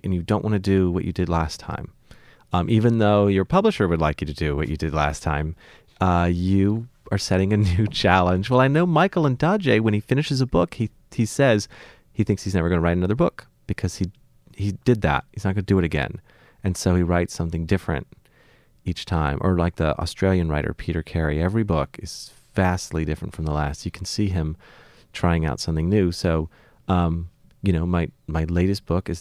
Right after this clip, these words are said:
does not have a fantastical premise like, like Max Tivoli. It's the same material in that it's about emotions and love and time passing, and it's historical, but it is, uh,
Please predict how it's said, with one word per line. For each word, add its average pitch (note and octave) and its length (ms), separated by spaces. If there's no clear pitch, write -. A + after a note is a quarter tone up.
does - 200
not E2 180
have F2+ 140
a F2+ 60
fantastical E2 680
premise D#2 500
like, D2+ 320
like E2 180
Max D#2+ 260
Tivoli. E2 540
It's - 520
the F#2+ 140
same F2+ 480
material G#2 580
in F2+ 80
that F2+ 140
it's E2+ 120
about E2 200
emotions E2 840
and D#2 200
love D#2+ 440
and E2 280
time F2 320
passing, D2+ 640
and D#2 220
it's - 180
historical, E2+ 720
but D#2+ 160
it D#2 160
is, D#2 300
uh, D#2 340